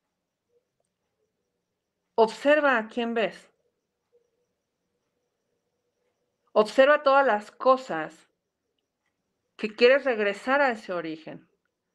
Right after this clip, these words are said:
que quieres dejar morir. Y observa también las que están muriendo en ti, que están ahí contigo conviviendo y que no dejan que otras más nazcan.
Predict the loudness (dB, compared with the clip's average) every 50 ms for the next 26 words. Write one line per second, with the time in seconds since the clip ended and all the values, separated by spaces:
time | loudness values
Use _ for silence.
0 | _ _ _ _ _ _ _ _ _ _ _ _ _ -10 -10 -8 -2 2 4 4
1 | 4 2 0 -2 -6 -4 -2 -2 -2 -2 -2 -4 -14 _ _ _ _ -8 -6 -4
2 | -4 -4 -4 -6 -10 -14 _ _ _ _ _ _ _ _ _ _ _ _ _ _
3 | _ _ _ _ _ _ _ _ _ _ _ _ _ _ _ _ _ _ _ -4
4 | 0 0 0 0 2 2 2 4 2 0 0 -2 -2 -2 -2 -4 -4 -4 -4 -4
5 | -6 -10 -16 _ _ _ _ _ _ _ _ _ _ _ _ _ _ -2 0 2
6 | 2 0 -2 -6 -10 -6 -2 0 0 0 0 -2 -2 -2 -2 -2 -4 -4 -4 -4
7 | -4 -6 -8 -12 -12 -12 -12 -12 -12 -12 -14 -10 -6 -4 -4 -2 -2 -2 -2 -4
8 | -6 -6 -8 -8 -8 -8 -10 -12 -8 -4 -4 -6 -4 -6 -10 -8 -8 -10 -10 -10
9 | -10 -10 -10 -10 -10 -8 -8 -8 -10 -12 -16 _ _ _ _ _ _ _ _ _
10 | _ _ -16 -14 -6 -2 -2 0 0 2 2 2 2 2 0 -4 -8 -8 -8 -8
11 | -8 -8 -8 -6 -6 -8 -8 -8 -8 -8 -8 -8 -8 -10 -8 -8 -8 -8 -12 -14
12 | _ -20 -20 -20